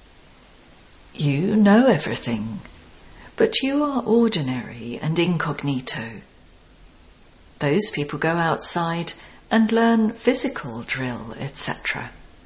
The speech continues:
Your drill is spiritual. No one knows that you are warriors who are battling. They show the Mahabharat war,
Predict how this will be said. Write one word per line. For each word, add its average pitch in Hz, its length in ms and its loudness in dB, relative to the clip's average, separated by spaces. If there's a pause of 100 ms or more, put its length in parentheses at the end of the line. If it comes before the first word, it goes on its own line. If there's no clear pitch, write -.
(520)
Your 185 320 4
drill 123 580 -4 (300)
is 247 200 2
spiritual. - 1000 0 (1700)
No 330 180 -2
one 254 260 6
knows 156 640 2
that 151 260 -2
you 202 380 -2
are 151 280 -4
warriors 135 1160 -2
who 208 120 6
are 196 100 4
battling. 170 680 -6 (1600)
They 170 300 2
show 139 340 2
the 135 120 -6
Mahabharat 165 840 -4
war, 135 460 0